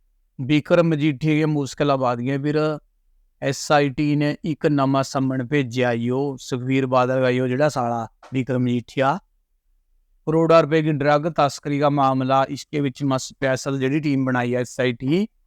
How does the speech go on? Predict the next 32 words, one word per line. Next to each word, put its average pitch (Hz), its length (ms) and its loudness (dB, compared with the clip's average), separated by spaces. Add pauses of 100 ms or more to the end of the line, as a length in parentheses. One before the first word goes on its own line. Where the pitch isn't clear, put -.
(920)
ਸ਼੍ਰੋਮਣੀ 147 400 0
ਅਕਾਲੀ 147 340 -2
ਦਲ 151 200 4
ਦਾ 147 140 2
ਜਿਹੜਾ 147 280 2
ਇਹ 170 200 4
ਆਗੂ 147 360 0 (1200)
ਬਿਕਰਮ 147 400 4
ਮਜੀਠੀਆ, 147 560 0 (880)
ਇਸ 147 200 0
ਨੂੰ 185 160 2
ਫੇਰ 165 260 2
ਸੰਮਣ 165 400 0
ਭੇਜਿਆ 170 440 2
ਵੀਰ। 139 260 0 (1160)
ਔਰ 147 100 2
ਅਠਾਰਾਂ 151 420 2
ਜੁਲਾਈ 160 240 4
ਨੂੰ 165 140 0
ਸਵੇਰੇ 156 380 0
ਦਸ 135 300 2
ਵਜੇ 147 200 0
ਪਟਿਆਲੇ 139 500 2
ਬੁਲਾਇਆ 120 440 -2
ਗਿਆ 123 140 -2
ਰੇ 135 100 0
ਵੀਰ। 139 260 -10
ਤਾਂ 135 240 -2
ਸਵੇਰੇ 135 320 -4
ਨਹਾ 139 240 -2
ਧੋ 120 180 -10
ਕੇ 139 120 -6